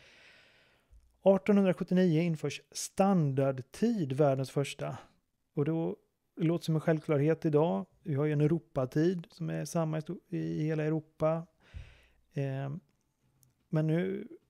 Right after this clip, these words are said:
på den här tiden har de inte ens samma tid i Sverige. Eh, utan det är ju varje stad har sin lokala tid beroende på solen, om man,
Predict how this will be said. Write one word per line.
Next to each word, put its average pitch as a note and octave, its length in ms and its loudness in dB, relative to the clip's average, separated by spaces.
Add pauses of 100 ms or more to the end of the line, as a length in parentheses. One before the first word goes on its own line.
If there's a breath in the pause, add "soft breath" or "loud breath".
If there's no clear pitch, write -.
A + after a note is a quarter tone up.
(240)
på D3+ 100 -6
den D3 60 -2
här E3+ 100 0
tiden F3 220 2
har D#3+ 80 2
de E3+ 100 2
inte E3 200 0
ens D3 180 0
samma D3 300 -2
tid D3 240 0
i D3 60 2
Sverige. F3+ 460 0 (1400 soft breath)
Eh, C3+ 260 -2
utan D3+ 360 0
det D3+ 80 2
är D#3 220 4
ju D3+ 80 2
varje D3+ 500 4
stad F3+ 460 2
har D#3+ 120 0
sin D3+ 220 0
lokala D3+ 400 0
tid D3 340 -4
beroende D3+ 320 0
på E3 80 0
solen, D3 400 -2
om C#3+ 140 -4
man, D3 200 -6